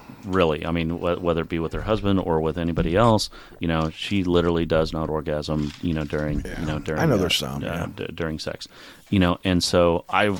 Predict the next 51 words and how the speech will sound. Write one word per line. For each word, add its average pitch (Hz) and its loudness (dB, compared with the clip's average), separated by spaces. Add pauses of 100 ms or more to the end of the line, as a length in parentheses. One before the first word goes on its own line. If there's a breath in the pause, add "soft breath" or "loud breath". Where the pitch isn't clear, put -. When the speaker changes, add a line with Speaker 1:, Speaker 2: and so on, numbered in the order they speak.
(120)
Speaker 1:
you 123 4
know, 87 4
like 90 4
you, 101 6
I 98 2
wound 95 4
up 87 -2
taking 90 2
that 82 2
as 80 -6
a 80 -8
challenge, 90 0 (420 loud breath)
but 95 2
then 95 8 (340 loud breath)
I 101 0
wound 101 6
up 98 0
getting 95 4
into 90 2
my 78 -2
head, 87 4 (340 loud breath)
and 95 4
I 90 6
was 90 4
thinking 92 4
to 87 4
myself, 85 2 (340 loud breath)
"Oh 107 6
my 90 6
gosh, 87 4 (140)
what 95 8
if - 0
I 92 6
make 90 4
her 85 0
come?" 85 4 (400 loud breath)
You 92 2
know, 85 4
and 82 0
he's 95 2
right, 87 4
you 95 2
know, 82 2
and 98 6
he 143 10
Speaker 2:
Oh. 113 12
Speaker 1:
already 104 10 (380 loud breath)
do-, 104 8
doesn't 104 6
particularly 90 4
care, 90 4